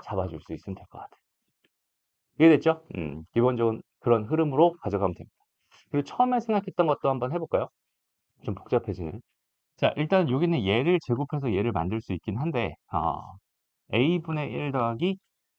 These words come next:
B분의 일 더하기 C분의 일, 이거를 제곱해. 그러면 A제곱 분의 일 더하기 B제곱 분의 일 더하기 C제곱 분의 일이 되고, 더하기 두 배의 뭐가 되는 거야?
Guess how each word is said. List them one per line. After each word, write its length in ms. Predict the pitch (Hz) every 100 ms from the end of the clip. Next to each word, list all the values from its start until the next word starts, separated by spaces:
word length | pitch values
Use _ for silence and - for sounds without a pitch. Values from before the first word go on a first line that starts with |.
| _
B분의 380 | - 120 127 127
일 80 | 117
더하기 260 | 107 101 95
C분의 400 | - 170 135 80
일, 80 | 71 _ _ _ _
이거를 300 | 110 117 104
제곱해. 460 | 95 113 131 - - _ _ _
그러면 380 | - 107 90 - - _ _ _ - -
A제곱 460 | 120 160 170 165 156
분의 260 | 151 147 143
일 160 | 160
더하기 480 | 147 143 143 170 196 -
B제곱 580 | - 135 139 - 113 117 -
분의 200 | 117 117 -
일 240 | 135 131
더하기 440 | 123 120 120 160 165
C제곱 640 | - 190 180 107 110 104
분의 220 | 110 107 -
일이 240 | 185 196
되고, 280 | 110 82 - - _ _ _ _ _
더하기 600 | - 117 160 123 107 -
두 200 | - 127
배의 220 | 131 139 120
뭐가 260 | 90 107
되는 200 | 104 78
거야? 140 | 78